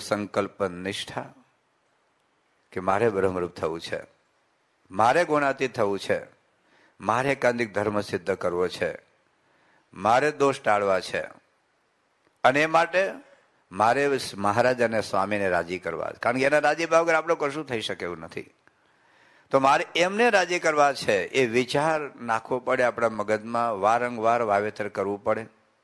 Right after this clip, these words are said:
તો આગળની પ્રવૃત્તિ થશે. સંકલ્પ નિષ્ઠા.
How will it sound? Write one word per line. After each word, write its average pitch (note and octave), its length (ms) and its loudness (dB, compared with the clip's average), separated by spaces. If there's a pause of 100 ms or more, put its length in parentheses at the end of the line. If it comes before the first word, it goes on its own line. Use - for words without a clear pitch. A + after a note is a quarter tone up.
(1500)
તો C#3+ 120 0
આગળની G#2+ 440 0
પ્રવૃત્તિ G2+ 440 -4
થશે. - 360 -4 (1800)
સંકલ્પ C#3 600 0
નિષ્ઠા. G2+ 640 -2